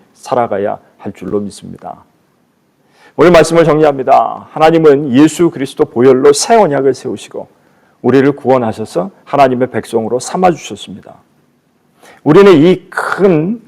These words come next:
은혜를 마음 깊이 감사하면서 성령의 도우심을 받아서 거룩한 삶을 살아가야 합니다. 또한 복음 전도의 사명을 충실하게 감당하며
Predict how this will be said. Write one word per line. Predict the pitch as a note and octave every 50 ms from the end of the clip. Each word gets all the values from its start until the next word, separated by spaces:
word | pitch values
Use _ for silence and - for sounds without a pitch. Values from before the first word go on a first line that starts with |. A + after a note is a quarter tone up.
| B2+
은혜를 | C#3 C#3 D3 C3+ C#3 D3+ C#3
마음 | A2 G2 A#2 C3+ C#3 C3+
깊이 | - C#3+ C#3+ - E3+
감사하면서 | D#3+ - - B2 C3+ C#3+ D3+ E3+ D3 C3+ A#2 G#2 G2+ G2+ - C3+ D#3 F3+ - _ _ _ _
성령의 | - - F3 F#3 F#3+ F#3+ F#3 F#3 F3 -
도우심을 | - A#2+ C3+ C3+ - - B2+ B2
받아서 | A#2+ A2+ G#2 G2+ G#2 G2+ - -
거룩한 | - - G2+ A2 A2+ G#2+ - - A2+ G#2+ - _ _ _
삶을 | - - - C#3+ C#3+ C#3 B2+ G#2+ G#2+ A#2+ E3+ F3+
살아가야 | - - - C3 B2 A#2+ - G2+ G#2+ A2+ A#2
합니다. | G#2+ F#2 F2 - - - - - _ _ _ _ _ _ _ _ _ _ _ _ _ _
또한 | - A#2+ B2 A#2 A2 A2 A#2+ E3+ F3+ - _ _ _ _ _ _ _ _ _ _ _ _ _
복음 | - C3 B2+ D3 C#3+
전도의 | B2+ C3+ C3 C3 C3 B2
사명을 | - A#2+ A2+ A#2 A#2 A#2+
충실하게 | A#2 - - C3+ A#2+ - A#2+ A2+ A#2 A#2+
감당하며 | - A2+ G#2 G#2 A2+ A2+ G#2+ G#2 A2 A#2+ B2 B2+